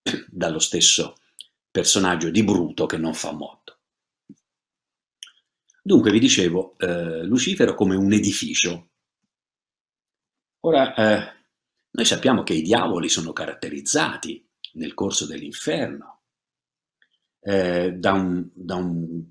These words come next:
da un grande attivismo, da un grande dinamismo, per quanto stolido e senza obiettivi veri, eh?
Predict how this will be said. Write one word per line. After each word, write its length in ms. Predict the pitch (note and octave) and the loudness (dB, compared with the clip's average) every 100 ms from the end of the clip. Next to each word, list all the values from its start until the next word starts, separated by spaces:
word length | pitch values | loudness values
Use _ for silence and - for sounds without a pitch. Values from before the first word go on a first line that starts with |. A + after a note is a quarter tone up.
| _ _ | _ _
da 220 | _ - | _ -4
un 80 | C3 | 0
grande 300 | G3+ E3 A2+ | 2 4 4
attivismo, 560 | F#2+ G2+ A2 D#3 G2 E2+ | 2 6 6 8 4 0
da 100 | E2 | -2
un 80 | |
grande 360 | E2 F#2+ F2+ D#2 | 0 0 0 -2
dinamismo, 560 | D#2 D2+ G#2+ E3 G#2+ - | -8 0 6 6 6 0
per 160 | - | -6
quanto 440 | F2 F#2+ G#2+ - D#2 | -2 2 2 2 0
stolido 840 | - F2 - G2+ F2 F#2+ - - - - - _ | 0 2 2 4 2 -2 -6 -14 -20 -20 -20 _
e 320 | G2 G#2 G#2 | -2 -2 -2
senza 880 | - - - G2+ G2 - - D#2+ - - | 2 4 4 4 6 6 6 4 -4 -2
obiettivi 920 | F#2+ E2+ E2 D#2+ - F2+ E2 E2 - _ _ _ _ _ | 0 0 -2 -4 -6 -4 -2 -4 -8 _ _ _ _ _
veri, 580 | - D2+ C#2 B2+ B2+ - _ _ - | -6 -4 -4 -10 -14 -20 _ _ -4
eh? 200 | G#2+ | -4